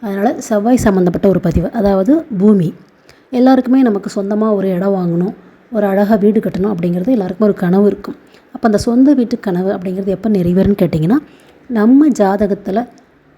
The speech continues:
லக்னத்திலேருந்து நான்காம் இடம், அதை பொறுத்து தான். அப்ப நான்காம் இடங்கிறது வீடு, மனை, பாக்கியம், இது எல்லாத்துக்கும் உரியது. அப்ப நான்காம் இடம் நல்லா இருக்கா, அந்த ல-, அந்த நான்காம் இடத்து அதிபதி எங்க இருக்காரு, எப்படி இருக்காரு,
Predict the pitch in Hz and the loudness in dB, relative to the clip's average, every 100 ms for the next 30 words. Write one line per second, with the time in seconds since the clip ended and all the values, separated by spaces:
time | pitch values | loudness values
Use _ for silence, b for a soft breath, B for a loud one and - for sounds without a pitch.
0 | _ - 214 202 240 240 214 220 202 185 | _ -2 0 4 2 4 2 2 0 0
1 | 185 190 170 156 165 - _ _ 214 214 | 0 0 -2 -4 -6 -14 _ _ -6 -4
2 | 196 180 - 165 190 - b b - 220 | -2 -2 -2 -6 -8 -12 b b -2 2
3 | 202 262 277 254 202 190 196 208 202 214 | 4 4 4 4 2 0 -2 0 0 0
4 | 196 185 190 190 185 190 180 185 247 208 | 0 0 0 0 -2 -2 -2 -2 -2 0
5 | 185 185 180 196 175 175 175 196 b b | 0 0 -2 -4 -2 0 0 -4 b b
6 | b - 220 202 240 269 294 262 208 202 | b -2 0 4 4 4 6 4 2 -2
7 | - _ _ - 202 202 202 208 - 190 | -8 _ _ -12 -8 -6 -6 -8 -10 -10
8 | 196 240 214 202 202 - - 247 208 196 | -8 -2 2 4 2 -2 -6 2 2 4
9 | 202 220 220 202 226 262 262 226 220 202 | 2 2 4 4 4 4 4 2 0 0
10 | 190 240 247 190 185 208 - 170 180 190 | 0 0 2 2 0 -2 -4 -6 -4 -4
11 | 185 202 175 - 165 | 0 0 0 -4 -4